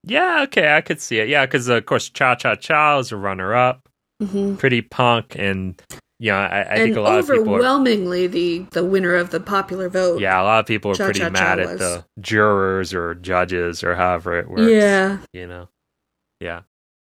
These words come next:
Speaker 1: I can see it.
Speaker 2: And, and a lot of the more popular songs, I mean, other than, like, Israel, uh, they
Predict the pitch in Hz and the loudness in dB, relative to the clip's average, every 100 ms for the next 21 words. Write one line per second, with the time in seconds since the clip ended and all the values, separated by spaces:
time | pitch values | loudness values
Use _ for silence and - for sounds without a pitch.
0 | _ - 262 285 - 226 240 220 277 320 | _ -8 -6 -6 -2 2 2 0 0 2
1 | 311 277 269 277 349 480 403 294 285 - | 2 2 0 2 2 2 4 4 2 0
2 | 262 254 240 226 226 269 269 240 220 - | -4 0 2 2 2 -2 0 0 0 -2
3 | - 202 196 - 208 202 190 190 190 185 | -4 -2 -2 -2 0 2 2 -2 -2 -6
4 | - 185 - 277 294 247 190 185 - 240 | -8 -10 0 2 4 6 4 2 2 2
5 | - 277 339 | 2 2 2